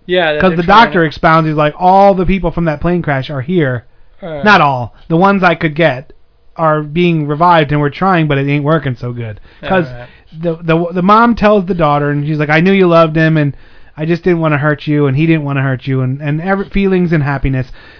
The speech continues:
Speaker 2: So then she's not a witch anymore. And then she takes him to the doctor, and the doctor's saying, you know, "He wants me to revive him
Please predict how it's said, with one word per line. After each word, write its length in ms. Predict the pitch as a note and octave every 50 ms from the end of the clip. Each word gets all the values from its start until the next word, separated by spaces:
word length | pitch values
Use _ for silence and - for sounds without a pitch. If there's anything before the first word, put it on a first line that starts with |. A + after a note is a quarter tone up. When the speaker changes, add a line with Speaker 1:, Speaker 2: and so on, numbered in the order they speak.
| - - E3+
Speaker 2:
So 120 | D#3+ - G3+
then 140 | G3 G3 F#3+
she's 120 | F3 F#3 E3+
not 120 | F3 E3+
a 40 | D#3
witch 200 | C#3+ D3 - -
anymore. 360 | D3 D3 C#3 C#3 C3 C3 C3
And 140 | C#3 C#3+ D#3
then 280 | E3+ E3+ E3+ F3+ F3 D#3
she 200 | C#3 - E3+ E3
takes 200 | - F#3 F#3 E3 E3
him 60 | F3
to 60 | D#3
the 60 | D3
doctor, 320 | C#3+ D#3 D3+ D#3 D3+ - D3
and 60 | C3+
the 60 | C3+ C3
doctor's 460 | C3 D#3+ F3 E3+ - - C3 A#2+ A2
saying, 480 | - - - - - D3 C#3 C3+ C3 B2 - - - - - - - - - - _ -
you 140 | C4+ F#3 D#3+
know, 300 | D3 C#3+ C#3+ C#3+ C#3+ - _
"He 140 | _ D#3 E3
wants 320 | F3+ F3 F#3+ G3 G3 - -
me 140 | F#3 F#3
to 120 | F3 E3 D3+
revive 540 | D3 D3+ D3 C#3+ D#3+ D#3 D#3+ D#3+ D#3+ D#3 D3
him 300 | D3+ D3+ D3+ D3+ D#3 D3+